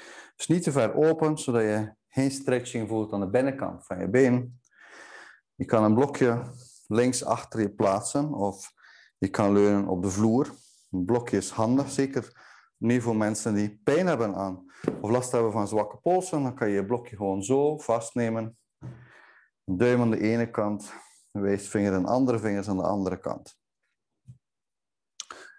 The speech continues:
En het eerste wat we doen is, eh, die,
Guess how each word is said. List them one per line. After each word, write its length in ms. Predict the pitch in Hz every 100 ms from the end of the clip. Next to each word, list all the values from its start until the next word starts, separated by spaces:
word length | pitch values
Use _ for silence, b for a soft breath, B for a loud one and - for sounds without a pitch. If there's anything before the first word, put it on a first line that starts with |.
| B _ _
En 220 | 110 113
het 100 | 113
eerste 400 | 127 151 151 -
wat 100 | 156
we 240 | 151 143
doen 160 | 190 285
is, 200 | 185 -
eh, 240 | 107 110 117 _ _
die, 440 | 113 123 127 b